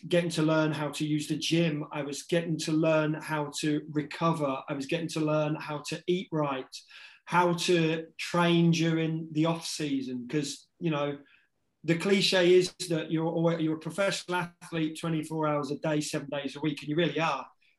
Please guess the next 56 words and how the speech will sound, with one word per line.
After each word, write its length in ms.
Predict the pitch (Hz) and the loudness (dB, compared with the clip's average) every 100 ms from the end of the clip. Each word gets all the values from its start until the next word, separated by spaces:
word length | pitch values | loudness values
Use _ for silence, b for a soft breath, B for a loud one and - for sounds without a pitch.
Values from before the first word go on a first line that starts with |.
| _ 190 | _ 0
Even, 320 | 196 196 190 | 2 2 0
you 160 | 202 185 | 2 4
know, 100 | 180 | 4
even 180 | 190 190 | 4 2
when 120 | 185 | 2
you're 60 | |
in 60 | 175 | 2
the 60 | 170 | 0
pub, 360 | 196 165 - | -2 -4 -4
the, 80 | 160 160 | -6 -4
the, 180 | 160 - 156 | -6 -6 -4
the 0 | |
time 300 | 185 190 190 | 0 0 2
that 80 | |
you're 100 | 180 | 2
in 80 | 175 | 0
the 60 | 165 | 0
pub 320 | - 170 165 | -2 -2 0
watching 240 | 165 165 | -2 -2
the 100 | 165 | -2
football 280 | - 214 175 | -2 -2 0
with 140 | 170 165 | 2 2
your 100 | 170 | 0
mates, 300 | 165 156 170 | 0 -2 -6
you're 80 | |
still 200 | - 190 | -4 -2
a 20 | 180 | -4
professional 540 | 156 - 170 - 170 | -6 -4 -4 0 0
athlete. 480 | 170 - 143 143 - _ _ _ _ _ - | 0 -2 -4 -6 -8 _ _ _ _ _ -2
You 120 | 156 | 0
still 200 | - 190 | 2 2
have 120 | 175 | 2
to 60 | 165 | 0
be 120 | 165 | 0
careful 400 | 175 165 160 156 | 0 0 0 -2
of 80 | 147 | -2
what's 240 | 156 - | -4 -2
going 340 | 165 147 143 | 0 0 0
on. 380 | 151 147 151 151 _ _ _ _ | 0 2 0 -2 _ _ _ _
Um, 640 | 156 151 147 147 147 151 - _ - | -2 2 2 2 2 0 -4 _ -14
it, 420 | - - 190 190 | -12 -4 -2 -2
it's 280 | 208 190 - | -4 -6 -6
just, 360 | - 190 - - | -2 -2 -2 -8
it's 380 | 190 196 196 165 | -8 -6 -8 -2
a 40 | 170 | 2
multifaceted 1300 | 175 185 180 175 165 170 160 - 170 165 - 156 - - 127 | 4 4 2 -4 -6 -2 -2 -4 -4 -4 -2 -2 -4 -16 -14
growth 600 | 143 151 156 151 147 - - | -2 2 4 4 0 -6 -6
of, 200 | 151 139 | -4 -2
uh, 420 | 151 139 143 151 - | -2 -2 -2 -6 -4
an 100 | 147 | -2
individ-, 380 | 147 139 160 160 | -2 0 -2 -2
of 100 | 156 | 2
me 200 | 165 165 | 4 4
as 200 | 151 147 | 0 -2
an 60 | |
individual 760 | 151 151 135 156 156 175 170 | -2 -4 -2 -2 0 0 0